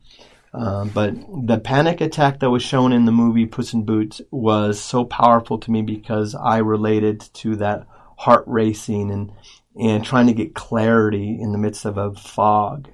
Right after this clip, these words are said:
and so on. And so this episode just brought to light some realities about some panic attacks and some social anxieties. So with that being said, and Missy read a passage about the "Do not be anxious about anything, in prayer and petition make your requests known to God."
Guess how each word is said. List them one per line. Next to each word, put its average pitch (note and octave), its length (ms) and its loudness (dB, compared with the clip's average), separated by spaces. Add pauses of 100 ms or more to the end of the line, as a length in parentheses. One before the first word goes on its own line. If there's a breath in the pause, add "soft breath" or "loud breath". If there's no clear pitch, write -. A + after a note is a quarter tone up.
(260)
and G2 420 -2
so B2+ 180 0
on. G#2 260 2
And G#2+ 420 -4
so A#2+ 460 4
this E3 200 6
episode B2+ 760 6
just A2+ 200 0
brought A#2 420 6
to B2 120 -6
light G#2+ 520 2 (160)
some G#2+ 520 -4
realities G#2+ 960 2
about G#2 680 2
some G#2 260 -2
panic A2 440 -2
attacks G2+ 440 -4
and G#2+ 100 -12
some G#2+ 160 -10
social G#2 460 -6
anxieties. G#2 800 -4
So C3+ 240 6
with A#2+ 160 6
that B2+ 320 6
being B2+ 260 4
said, A#2 340 2
and G#2+ 120 2
Missy A#2 280 0
read A2 220 2
a G#2 60 -2
passage A#2+ 560 -4
about G#2 480 -4
the G#2+ 200 2
"Do A2 160 -2
not A2+ 240 4
be A2+ 280 -2
anxious A2 480 -6
about G#2 260 -2
anything, G#2+ 460 -4
in G#2 140 -6
prayer G#2+ 260 -2
and G#2 100 -6
petition A2 400 -8
make G#2+ 240 -6
your G#2+ 120 -8
requests G2+ 380 -10
known G2+ 220 -6
to G2 80 -10
God." G#2+ 360 -10